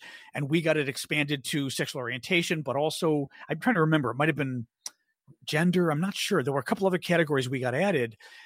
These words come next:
It's, anyway, it just, it bothers me because you gotta get it right. And we, we, I don't like knee-jerk answers on anything in politics.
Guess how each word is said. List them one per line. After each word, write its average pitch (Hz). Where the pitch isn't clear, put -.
It's, 180
anyway, 208
it 190
just, 320
it 214
bothers 226
me 269
because 190
you 202
gotta 214
get 185
it 175
right. 123
And 151
we, 151
we, 156
I 151
don't 185
like 156
knee-jerk 143
answers 131
on 127
anything 143
in 160
politics. 165